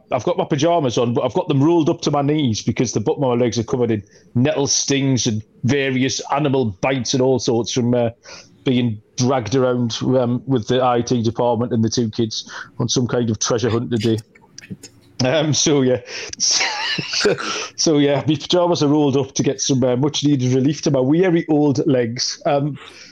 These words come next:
full slate of games tomorrow. Just some news on tonight's games, actually. That it's about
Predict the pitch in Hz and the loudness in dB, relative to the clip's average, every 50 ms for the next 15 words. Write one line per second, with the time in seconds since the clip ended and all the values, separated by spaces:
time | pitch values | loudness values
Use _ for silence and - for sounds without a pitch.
0 | - - - - - 233 262 233 - - 240 220 220 196 185 151 190 185 185 170 | -20 -12 -4 -2 0 2 2 2 2 2 2 4 4 2 2 4 4 4 4 2
1 | - - - - 165 156 151 156 165 175 180 165 131 117 113 123 120 247 - - | 2 0 0 0 0 2 2 2 4 2 2 2 2 2 2 2 2 0 0 2
2 | 294 302 277 262 262 240 202 226 220 180 - 175 156 185 208 226 - - - - | 0 2 2 2 2 2 2 0 0 0 0 0 0 2 0 0 -2 -4 -6 -4
3 | - - 165 147 131 120 110 104 131 - - - - 110 113 120 117 135 127 131 | -2 0 0 2 2 2 2 0 -2 -2 -2 -2 0 2 2 2 2 2 0 -2
4 | - - - 139 196 214 - | -2 -2 -2 0 0 0 -2